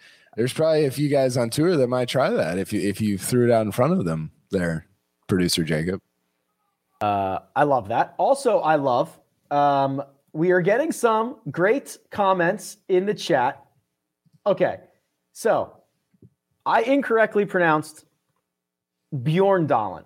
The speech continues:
Speaker 2: That B J O R N is pr-, uh, pronounced bear,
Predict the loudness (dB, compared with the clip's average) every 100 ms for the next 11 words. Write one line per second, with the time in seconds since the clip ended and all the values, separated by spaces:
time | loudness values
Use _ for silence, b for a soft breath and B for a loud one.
0 | -4 0 0 -2 -2 -2 -2 0 2 2
1 | 2 2 -2 0 2 2 2 2 2 2
2 | 0 0 -4 -10 -10 -8 -8 -2 0 -2
3 | -4 -4 -4 -8 -18 _ -20 -4 0 0
4 | -2